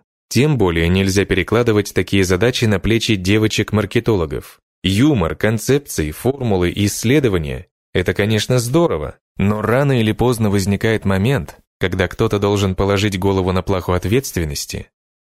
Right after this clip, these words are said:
и сказать: "Переделывайте". Не устаю повторять. Очень хорошо, когда у компании нет внутренней шизофрении,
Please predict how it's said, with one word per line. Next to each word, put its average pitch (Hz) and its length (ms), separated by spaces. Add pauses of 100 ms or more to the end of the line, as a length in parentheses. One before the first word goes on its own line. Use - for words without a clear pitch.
и 104 80
сказать: 98 640 (280)
"Переделывайте". 107 920 (580)
Не 107 200
устаю 117 480
повторять. 110 720 (340)
Очень 98 300
хорошо, 95 480
когда 104 280
у 98 60
компании 98 560
нет 92 500
внутренней 98 580
шизофрении, 110 840